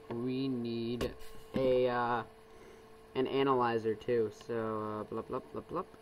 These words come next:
And we need to put that there and that there. Or maybe the other way around.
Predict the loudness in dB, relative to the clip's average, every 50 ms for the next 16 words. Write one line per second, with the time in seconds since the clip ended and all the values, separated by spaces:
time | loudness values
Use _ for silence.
0 | -20 -20 -20 -20 -20 -12 -6 -6 -4 -4 -4 -4 -6 -8 -10 -12 -12 -12 -12 -12
1 | -8 -8 -8 -8 -8 -10 -12 -10 -8 -6 -4 -4 -4 -4 -4 -4 -4 -6 -6 -10
2 | -12 -10 -6 -6 -4 -2 -4 -4 -6 -10 -10 -8 -4 -4 -2 -2 -4 -6 -8 -12
3 | -18 -20 -20 -20 -20 -20 -20 -10 -4 -2 -2 0 0 0 0 0 -2 -2 -2 -2
4 | -2 -4 -4 -6 -8 -10 -12 -14 -16